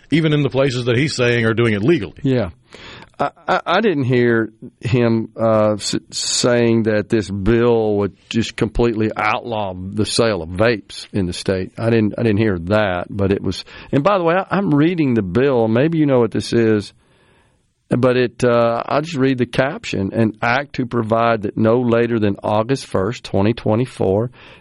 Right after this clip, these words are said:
Speaker 2: every manufacturer of an ends, E N D S." What's that? I'm, what do I not know about that? "Ends product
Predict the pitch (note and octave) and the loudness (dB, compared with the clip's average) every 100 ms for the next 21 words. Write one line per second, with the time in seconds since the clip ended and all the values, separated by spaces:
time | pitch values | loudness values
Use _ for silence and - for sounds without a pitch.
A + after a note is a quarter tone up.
0 | - - A#2 B2 C3+ A#2+ A#2 B2+ C3 - | -6 2 2 2 2 2 2 2 -2 0
1 | A2 G#2+ - A#2 - A2+ G#2+ G2+ - _ | 0 0 -2 -6 0 0 2 0 -2 _
2 | C#3+ D3 A#2 G#2 F2+ G#2 - C#3 D3+ - | 2 2 2 0 -2 -6 0 0 0 0
3 | C#3 B2+ A#2 G2 B2 B2 - - A#2 F#2 | 2 2 0 0 0 0 -4 -2 0 -2
4 | - A#2+ C#3 B2 F#2+ - _ - A#2+ A#2+ | -2 -2 0 -2 -2 -8 _ 0 2 2
5 | - B2 A#2+ G#2+ G#2 G#2 F#2+ F2 F2 F2+ | 0 2 2 2 2 2 2 2 -2 -4
6 | F2+ F#2 - _ _ - D#3 D3 A#2+ G2+ | -6 -8 -16 _ _ 2 2 2 0 -2
7 | A#2 - - A2+ F#2+ F2+ - | -6 -2 0 0 0 -6 -12